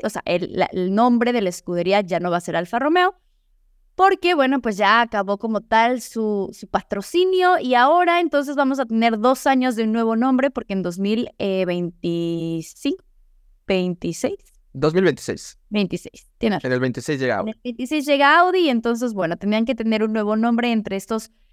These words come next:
Speaker 1: entre estos años y entonces ya salió a la luz. Primero que nada, nos habían hecho que el diez de diciembre iba a salir, que jajaja, jijiji, y nomás diez de diciembre no salió nada. Pero ya la, la semana pasada, como tal, nos dijeron, "Hey, aquí está el nombre",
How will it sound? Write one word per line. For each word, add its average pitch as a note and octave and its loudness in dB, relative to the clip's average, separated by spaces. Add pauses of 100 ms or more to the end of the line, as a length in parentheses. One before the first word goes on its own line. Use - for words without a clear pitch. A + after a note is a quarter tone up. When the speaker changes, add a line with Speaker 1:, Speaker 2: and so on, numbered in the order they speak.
Speaker 1:
entre G#3+ -2
estos A#3 -4 (100)
años F#4 2
y - -4
entonces C#4+ -6
ya B3+ 2
salió B3+ -2
a A3+ 0
la G#3+ -2
luz. - -12 (340)
Primero F#4+ 0
que F4 0
nada, F4 4
nos D#4+ 2
habían C4 0
hecho C#4 0 (260)
que G3+ 0
el G3+ -4
diez F4+ -2
de G#4 0
diciembre C#4 0
iba A#3+ -2
a A#3 0
salir, C#4 0
que A#3 -6
jajaja, A3+ -6
jijiji, A3 -4
y G#3 -4
nomás G3+ 0
diez G3+ -2
de G3+ -4
diciembre C4 0
no G3+ -4
salió G#3 -4
nada. D#4 0 (340)
Pero - -2
ya E4+ 4
la, F4+ 4 (180)
la C#4+ 0
semana C#4 -2
pasada, D4+ 0
como C4 -4
tal, C4 0
nos C4+ 0
dijeron, C4+ -4
"Hey, F4+ 0
aquí B3 -4
está B3 -4
el C4+ -2
nombre", F#4 0